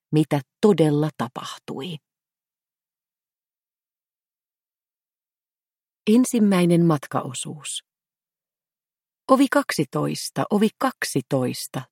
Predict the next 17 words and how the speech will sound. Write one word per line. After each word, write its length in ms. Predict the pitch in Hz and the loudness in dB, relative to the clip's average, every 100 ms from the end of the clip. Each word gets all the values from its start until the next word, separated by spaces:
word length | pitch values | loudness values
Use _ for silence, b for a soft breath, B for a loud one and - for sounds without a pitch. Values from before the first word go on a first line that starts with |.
| _ | _
tuossa. 440 | - 233 - - - - _ _ _ - | -2 -2 -2 -6 -8 -8 _ _ _ 0
Ei, 280 | 208 135 - - | 0 0 -4 0
vielä 260 | 170 147 135 | 4 4 2
eteenpäin. 760 | 135 - 117 135 147 151 156 151 B B B B | -2 -4 -6 -6 -6 -8 -8 -10 B B B B
Numero 460 | 185 240 233 196 190 - | 2 4 4 2 -2 -2
kaksitoista. 1160 | 240 220 - - 139 - 143 131 92 - - 147 - _ _ _ _ _ _ _ | -6 -6 -6 -4 -4 -2 -2 -2 -6 -12 -10 -12 -12 _ _ _ _ _ _ _
Almi 300 | 175 160 151 | 4 6 6
Graan 380 | 123 139 151 156 | 4 2 4 4
hoki 320 | 131 139 139 | 2 -4 -4
tätä 240 | 127 131 127 | -6 -6 -4
kuin 300 | 139 135 139 | 0 0 2
loitsua, 520 | 139 113 - - 117 | 2 0 -4 -6 -2
joka 280 | 120 117 117 | -2 0 0
varjelee 420 | 120 120 120 123 | 0 0 0 0
muistin 440 | 123 131 - 123 120 | 2 0 0 -2 0
menetykseltä 760 | 123 123 120 113 135 120 123 | 0 -2 -4 -6 -6 -6 -2
ja 160 | 123 | -2